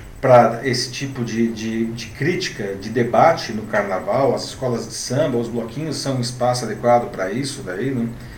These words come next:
E essas manifestações, ah, de, de várias escolas com relação a, a, a símbolos religiosos, né? Ah, vocês acham que o carnaval, de alguma maneira, ele desrespeita a, as religiões?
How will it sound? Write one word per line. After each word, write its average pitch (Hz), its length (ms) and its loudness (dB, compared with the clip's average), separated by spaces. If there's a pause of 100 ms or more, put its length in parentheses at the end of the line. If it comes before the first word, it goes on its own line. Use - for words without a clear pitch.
(360)
E 139 200 4
essas 202 560 4
manifestações, 139 1500 2
ah, 101 420 2
de, 117 220 0
de 110 120 -8
várias 127 380 4
escolas - 840 0 (440)
com 123 60 -2
relação 139 580 4
a, 117 60 -2 (1080)
a, - 60 -8
a - 40 -6
símbolos 143 460 -2
religiosos, 113 800 0
né? 104 100 -6 (580)
Ah, 87 600 2 (200)
vocês 196 240 2
acham 226 280 8
que - 160 -2
o 135 80 4
carnaval, 120 720 4
de 113 100 -2
alguma 117 220 0
maneira, 107 540 0
ele 95 520 -6
desrespeita 143 1120 0
a, 87 540 -2
as 104 100 -4
religiões? 104 800 -4